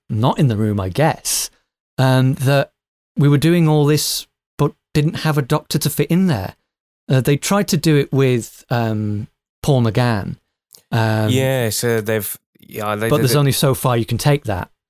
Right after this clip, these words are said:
Speaker 2: because as, as we know from, well, the show and the fact where your series picks up from is
Speaker 1: Mm.
Speaker 2: that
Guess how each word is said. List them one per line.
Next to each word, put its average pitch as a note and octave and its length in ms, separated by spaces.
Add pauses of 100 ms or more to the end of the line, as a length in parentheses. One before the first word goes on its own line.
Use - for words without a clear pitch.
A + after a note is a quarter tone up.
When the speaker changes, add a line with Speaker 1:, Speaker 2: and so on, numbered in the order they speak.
Speaker 2:
because G#2+ 540
as, G2 240
as F#2 240
we F#2 80
know F2+ 380
from, F2 460 (200)
well, F2 200
the D#2+ 100
show G#2+ 360
and D#2+ 140
the E2 40
fact - 240
where E2+ 240
your F2+ 280
series E2+ 500
picks - 260
up G2+ 200
from D#2 300
is D#2+ 280
Speaker 1:
Mm. - 80
Speaker 2:
that E2 280